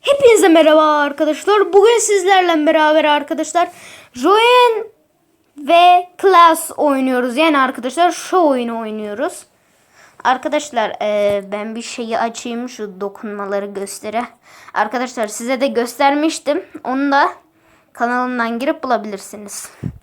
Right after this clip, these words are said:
Şöyle açıyorum. Açtım. Evet arkadaşlar. Şimdi Join ve Class'a giriyoruz arkadaşlar.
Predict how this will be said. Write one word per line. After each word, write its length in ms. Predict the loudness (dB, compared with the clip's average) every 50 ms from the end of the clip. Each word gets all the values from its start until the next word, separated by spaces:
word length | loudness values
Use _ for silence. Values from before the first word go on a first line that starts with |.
| _ _ _ _ _ _ _ _ _ -18
Şöyle 440 | -18 -18 -14 -12 -10 -10 -10 -10 -14 _ _ -20 -20
açıyorum. 840 | -20 -20 -18 -18 -20 -18 -16 -16 -16 -14 -14 -12 -12 -12 -14 -16 _ _ _ _
Açtım. 360 | -18 -18 -18 _ _ _ -20 _ _ _ _ _ _ _ _ _ _ _ _ _ -18 -16 _ -16 -18 _ _ _ -12
Evet 240 | -12 -12 -12 -14 -18
arkadaşlar. 520 | -20 -20 -20 -20 -20 -20 -20 _ _ _ _ _ _ _ _ _ _ _ _
Şimdi 540 | -12 -10 -8 -4 -4 -4 -4 -4 -6 -8 _ _ _ _ _ _ _ _ _ _
Join 640 | -6 -2 0 0 0 0 -2 -2 -4 -6 -8 -12 _ _ _ -14
ve 380 | -8 -4 -2 -2 0 -2 -2 -4 -8 _ _ _ _ _ _ -20 _ -6 -4
Class'a 400 | -2 0 0 0 -2 -4 -10 -10
giriyoruz 600 | -10 -10 -10 -10 -10 -10 -10 -10 -10 -10 -8 -6
arkadaşlar. 680 | -6 -6 -6 -8 -10 -14 -16 -16 -16 -18 -20 -20